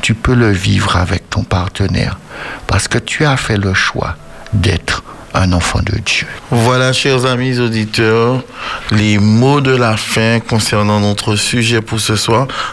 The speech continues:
Speaker 2: Nous remercions l'auditrice qui nous a appelés et qui a partagé avec nous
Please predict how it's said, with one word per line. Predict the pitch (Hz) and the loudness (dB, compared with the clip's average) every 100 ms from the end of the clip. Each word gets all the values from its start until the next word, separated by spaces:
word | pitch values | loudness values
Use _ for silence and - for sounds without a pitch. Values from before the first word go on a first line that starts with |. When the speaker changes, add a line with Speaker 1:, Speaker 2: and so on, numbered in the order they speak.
| - | 0
Speaker 2:
Nous | 113 | 4
remercions | 110 107 107 104 - 110 | 4 4 2 2 0 0
l'auditrice | 110 110 110 - 151 - - - - - - - - | 0 -2 -4 -2 -2 -2 -4 -6 -10 -10 -8 -8 -6
qui | - | 0
nous | 107 110 107 | 4 4 4
a | 98 | 2
appelés | 95 90 127 135 127 | 0 0 0 0 0
et | |
qui | 127 117 | 0 -2
a | |
partagé | 92 - 113 110 113 104 | -2 0 -2 0 0 0
avec | 107 104 110 117 | 0 0 -2 -2
nous | 127 139 143 | 0 2 0